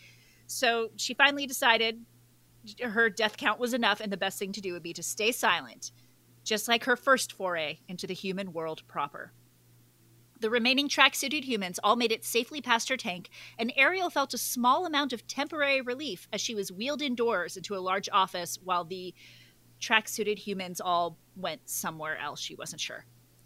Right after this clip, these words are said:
Once she got into this indoor office, she was face to glass with a looming individual in a black suit. A one sea witch named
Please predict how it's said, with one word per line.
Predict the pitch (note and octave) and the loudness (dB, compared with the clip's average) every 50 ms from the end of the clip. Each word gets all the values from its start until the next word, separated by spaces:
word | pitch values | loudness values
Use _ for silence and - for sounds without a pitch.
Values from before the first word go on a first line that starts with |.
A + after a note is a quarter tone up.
| - - - _ _ _ | -20 -20 -20 _ _ _
Once | F#3+ A#3 E4 G4 - | 2 2 2 2 2
she | - F#4+ C4+ | -2 2 6
got | C#4 C4+ C4+ | 6 6 6
into | B3+ B3 A3 - | 6 2 -2 -2
this | G#3+ A3+ G#3+ - | -4 -4 -4 -2
indoor | A#3 G#3+ G#3 G3 F#3 - G#3 | -4 -2 0 0 0 2 2
office, | G#3 A3 - E3+ D#3+ - | 2 2 0 -2 -6 -6
she | - - A#3 | -6 -6 -4
was | A3+ G#3+ - | -6 -6 -6
face | - - A#3 B3 E4+ F4+ - - - | -2 2 2 2 2 2 -2 -4 -4
to | - C#4+ | -4 -6
glass | A3 G3+ A3+ A#3+ G#3 F#3+ F3 E3+ F#3 - - - | -6 -2 4 6 6 8 6 6 2 -2 -10 -10
with | G3 F#3+ | -6 -6
a | G3+ | -4
looming | G3 G3 G3 G#3+ C4 C#4+ D4+ E4 D#4 | -4 -4 -4 -2 -2 -2 -2 -2 -4
individual | - C4+ A#3+ B3 G#3 G#3 G#3 - G3+ F3+ F3 F3+ | -2 -2 -2 -2 0 0 0 0 0 -2 -2 -2
in | - F#3 F3+ | -4 -4 -8
a | F3 | -8
black | - E3+ F3 F3+ F3+ - - | -6 0 2 2 2 2 0
suit. | - - F#3+ E3+ - - _ _ _ _ _ _ _ _ _ _ _ _ _ _ - | -8 -6 -6 -6 -8 -10 _ _ _ _ _ _ _ _ _ _ _ _ _ _ 0
A | G3+ | 0
one | G#3 G3+ G#3+ A#3 B3+ D#4 F#4+ F4+ | 0 4 4 6 6 6 4 2
sea | - - - - E4 D#4+ D4+ | -2 -2 -2 -2 -2 -4 -2
witch | A3+ G3 E3+ D#3+ - - - - | -2 -2 -2 -2 -2 -4 -8 -6
named | F3+ F3+ F3+ F#3+ F3 F3+ | -6 -8 -6 -6 -8 -4